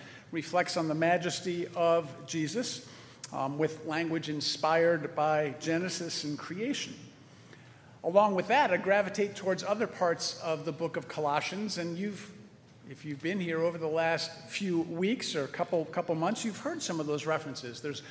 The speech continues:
reference to being transferred to the kingdom of God in chapter one of Colossians, which I think is a fascinating invitation to think about how we're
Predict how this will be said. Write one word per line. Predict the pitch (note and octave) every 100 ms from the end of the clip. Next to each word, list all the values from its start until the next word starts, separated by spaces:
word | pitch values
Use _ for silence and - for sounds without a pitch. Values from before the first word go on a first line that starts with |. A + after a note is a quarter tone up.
| - -
reference | F3 F#3 F#3 F#3 -
to | G3
being | F3 G3 F#3 F3
transferred | - - G#3 A3+ A#3+ - - - G#3+ G#3+ G#3+ G3+ -
to | G3
the | G3+
kingdom | F#3+ - G#3+ A3 G#3 G#3 F#3+
of | F#3+ F3
God | G3+ A#3+ C#4 F3 C3 - - - -
in | F#3 F3 E3
chapter | - F3+ F3 E3+ E3 D3+ -
one | D#3 D#3 D3 C3+
of | C#3
Colossians, | - C#3 C#3 C3 A#2 A#2
which | C#3
I | D#3+
think | D#3+ F#3+
is | D#3+
a | E3
fascinating | - G3+ - F#3 E3+ D#3+ D3+
invitation | F3+ E3 - G3 - D#3
to | B2+
think | A#2+ E3
about | D#3 D3+ D#3+
how | - E3
we're | D#3+ D#3